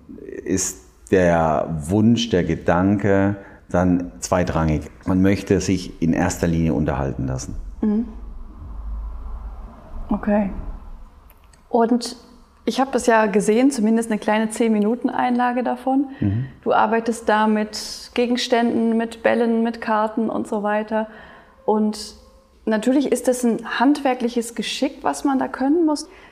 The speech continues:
Speaker 2: aber es ist ja auch ein, ein menschliches Geschick, oder? Was ist die, die Kunst dahinter für dich?
Speaker 1: Ich weiß nicht unbedingt, ob das eine, eine Kunst ist. Das ist halt die Frage,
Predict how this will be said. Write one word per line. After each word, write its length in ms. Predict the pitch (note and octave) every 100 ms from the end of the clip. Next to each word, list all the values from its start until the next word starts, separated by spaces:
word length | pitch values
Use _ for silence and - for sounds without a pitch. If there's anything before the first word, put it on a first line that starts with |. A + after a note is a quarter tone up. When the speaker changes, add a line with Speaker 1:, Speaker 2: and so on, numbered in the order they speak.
| -
Speaker 2:
aber 200 | - A#3
es 120 | A3 -
ist 160 | A#3+
ja 220 | C4 -
auch 240 | A3+ C4 C4+
ein, 260 | B3+ B3
ein 140 | - A3+
menschliches 560 | C4+ C4 G3+ G3+ -
Geschick, 400 | F#3+ - - -
oder? 300 | F#3 A#3 F4+ - - - - - - -
Was 240 | A3+ A3+ G3+
ist 180 | - B3+
die, 100 | A#3+ - -
die 80 | B3
Kunst 480 | - C4 C4 C4 G#3
dahinter 640 | G#3 G3 F#3+ G3+ G3+ G3 - _ _ _ _ _ _
für 180 | - A3+
dich? 480 | A3 G#3+ - - _ _ _ _ _ _ -
Speaker 1:
Ich 240 | - D#2
weiß 320 | E2 D#2+ D2+
nicht 160 | F2+ E2
unbedingt, 480 | E2+ F2+ E2+ G2 F2+
ob 160 | D#2+
das 200 | F2+ E2
eine, 420 | F2+ F2+ D#2+ D2+ C#2
eine 260 | E2 E2
Kunst 400 | D#2+ G2 G2 F#2+
ist. 220 | A2 G2+
Das 100 | E2+
ist 180 | F2 F2
halt 160 | F#2 E2+
die 80 | E2
Frage, 680 | - E2+ F2 F2 F2+ F2